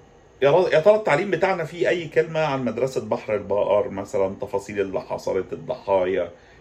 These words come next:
اللي جرى يومها، اللي جرى بعدها؟ هل في أي تعليم مثلا بيقول لنا، بيقول لحضرتك إن حصل مجازر بشرية للمصريين في سبعة وستين، وإن هم كان بيتم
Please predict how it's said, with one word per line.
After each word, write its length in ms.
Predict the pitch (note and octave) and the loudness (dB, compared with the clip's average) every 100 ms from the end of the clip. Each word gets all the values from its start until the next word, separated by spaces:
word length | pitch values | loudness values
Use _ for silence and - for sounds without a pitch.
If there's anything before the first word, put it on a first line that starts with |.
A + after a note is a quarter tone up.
| - | -4
اللي 260 | - A#2+ G2+ | -2 0 2
جرى 480 | G#2 G#2 G2 F#2 - | 4 6 4 2 -2
يومها، 480 | G#2 G#2+ G2 F#2+ F2+ | 0 0 -2 -8 -2
اللي 260 | G2 G2 | -2 0
جرى 240 | G2 F#2+ F#2 | 0 0 0
بعدها؟ 380 | F2 F2+ F#2+ - - - - | -2 -4 -8 -12 -20 -20 -2
هل 180 | - D#3 | 0 0
في 340 | F3 E3+ - | -4 -6 0
أي 500 | C#3 D#3 C#3+ A#2+ G#2+ | 0 0 0 2 2
تعليم 480 | - G2 G#2 A#2+ A#2+ | 2 -2 -2 -2 -2
مثلا 420 | A#2 - G#2+ G2+ | -2 -2 -4 -6
بيقول 340 | G2 E2 G2 G2+ | -8 -6 -4 -4
لنا، 300 | A2 G#2+ G#2 | -4 -4 -4
بيقول 380 | G2+ F#2 G#2+ | -6 -8 -8
لحضرتك 580 | G#2+ - G2 G#2 G2+ - | -8 -8 -8 -8 -8 -10
إن 180 | - G2+ | -10 -8
حصل 460 | - - G#2 G2 F#2+ - - A2 | -6 -6 -4 -6 -10 -16 -14 0
مجازر 460 | A#2 A#2+ A#2 A#2 | 4 6 6 4
بشرية 500 | G2 G2 G#2+ G2+ G#2+ | 2 0 0 0 2
للمصريين 1120 | G2+ G2 G2 F#2+ - G2 F#2+ F#2+ G#2 G2+ G2+ | 0 -2 -4 -8 -8 -10 -12 -12 -10 -8 -10
في 320 | F#2+ G2+ F#2+ | -4 0 2
سبعة 320 | F#2 G#2 G2+ G2 | 2 -2 0 -2
وستين، 640 | - F#2+ - G2+ G2 G2 | -4 -14 -16 -14 -10 -8
وإن 220 | F#2+ G2+ | -6 -6
هم 260 | G2 A#2 G2+ | -8 -6 -8
كان 320 | - G2+ G2+ | -6 -8 -6
بيتم 560 | G2+ G2 - G#2+ G#2+ | -10 -8 -6 -4 -4